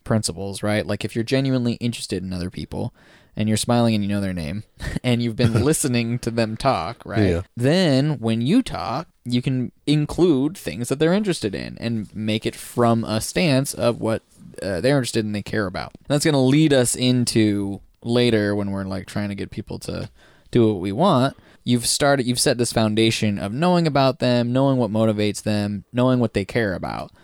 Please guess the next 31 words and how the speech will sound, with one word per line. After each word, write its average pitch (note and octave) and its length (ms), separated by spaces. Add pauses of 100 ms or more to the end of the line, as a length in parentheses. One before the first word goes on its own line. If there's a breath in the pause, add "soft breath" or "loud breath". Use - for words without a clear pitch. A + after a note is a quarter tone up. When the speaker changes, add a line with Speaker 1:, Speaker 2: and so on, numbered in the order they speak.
(240 soft breath)
Speaker 1:
But - 80
if C3 80
you D#3+ 60
don't E3 100
do D3+ 80
that C#3+ 220
first, C3 500
you A#2 80
can't C3 220
do A2 80
the G2 100
other F#2+ 180
part. A1+ 400 (280)
And - 140
Speaker 2:
Yeah. D3 100
Speaker 1:
so, D3 360
uh, C#3 100
this D3 260
whole F3 240
first C3 280
section, A2 500 (300 soft breath)
which A2+ 140
is G#2 80
called B2 240
Six A#2 160
Ways G#2+ 180
to G2+ 60
Make G#2 160
People F#2+ 200
Like B2 220
You, G2+ 220